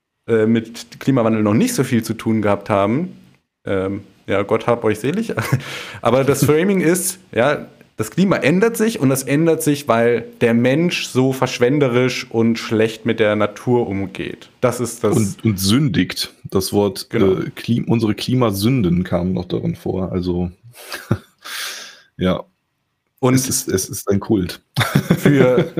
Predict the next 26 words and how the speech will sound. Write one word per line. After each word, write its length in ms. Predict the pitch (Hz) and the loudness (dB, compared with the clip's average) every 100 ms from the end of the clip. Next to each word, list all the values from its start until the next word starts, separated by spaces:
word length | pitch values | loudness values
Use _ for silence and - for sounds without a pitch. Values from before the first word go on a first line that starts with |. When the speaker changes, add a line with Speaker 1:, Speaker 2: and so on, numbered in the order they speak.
| - | -6
Speaker 1:
für 160 | - 123 | -2 0
die 120 | 127 | 2
Leute, 280 | 127 131 120 | 2 0 -2
die 140 | 123 | -2
mit 160 | 120 117 | 0 2
dem 80 | 113 | 2
Christentum 520 | 127 123 170 160 156 | 0 0 -2 0 0
sich 200 | 131 127 | 0 0
nicht 180 | 120 120 | -2 2
auskennen, 760 | 110 156 - - 101 110 175 - - _ _ | 2 0 -2 -2 0 0 -4 -10 -20 _ _
Sünde 760 | 101 101 131 214 220 117 139 175 | -8 0 2 2 2 2 2 0
hat 180 | - 127 | -2 0
im 120 | 120 | 0
Christentum, 840 | 110 - 202 - 120 110 113 135 147 | 0 0 -2 0 -2 0 0 2 2
was 180 | 101 | 0
ja, 320 | 113 107 101 101 - _ _ - | 2 2 0 -4 -12 _ _ -2
ne, 560 | 107 127 139 139 - | 0 2 2 2 2
unter 280 | 143 165 170 | 2 2 2
anderem 400 | 123 151 139 135 | 2 2 2 2
die 360 | 135 120 120 120 - - - | 2 2 2 -2 -8 -18 -2
Religion 560 | 110 113 113 113 127 139 | 0 2 2 2 2 2
der 140 | 117 | 2
C 140 | 120 | 0
D 160 | 113 113 | 0 0
U 200 | 131 160 | 0 -2
ist, 460 | - 107 175 - | -2 -2 -4 -8